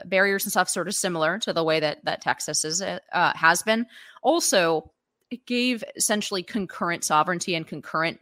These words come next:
um, law for the state patrol officers to check immigration status when they've pulled people over for whatever reason, um, and then put them in jail for being illegally in the state of Arizona.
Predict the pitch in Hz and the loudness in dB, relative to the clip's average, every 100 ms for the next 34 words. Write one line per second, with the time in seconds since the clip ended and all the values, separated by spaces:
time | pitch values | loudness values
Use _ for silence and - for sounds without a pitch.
0 | - 147 - - 170 175 151 165 254 262 | -6 -4 -4 -6 -4 2 6 8 6 2
1 | _ _ - 220 190 180 165 156 - _ | _ _ -4 0 4 4 4 0 -6 _
2 | _ _ _ _ 170 226 - - - 262 | _ _ _ _ -2 0 2 0 2 0
3 | - - 220 - 226 - 160 165 151 160 | 2 0 0 2 4 6 6 4 -2 -6
4 | 143 135 - 185 - 208 170 - 190 170 | -6 -8 -8 -8 -2 0 0 -2 -6 -6
5 | 147 151 - 214 - 208 233 285 - - | -6 -6 -4 -4 4 4 4 0 -6 -14
6 | _ _ 190 190 180 170 - 165 - 165 | _ _ -2 0 2 0 0 0 0 -6
7 | 156 147 147 185 196 208 156 151 143 156 | -4 0 0 2 2 2 -2 0 0 0
8 | 156 147 147 196 220 233 _ _ - 170 | -2 -4 -4 -2 -2 -4 _ _ 2 4
9 | 160 160 - 190 175 151 156 151 _ _ | 4 2 0 2 4 2 0 -10 _ _
10 | _ _ 226 - 185 170 - 185 170 190 | _ _ -2 -2 -4 -4 -6 -6 -4 0
11 | 180 147 165 - 165 156 151 196 208 185 | 2 2 -2 -2 2 4 2 0 -2 0
12 | 170 202 180 214 185 165 - 202 180 - | 0 -2 -4 -2 -2 -2 -2 -2 -2 -2
13 | 170 160 156 151 135 139 139 131 92 | -2 0 0 0 0 0 0 -2 -4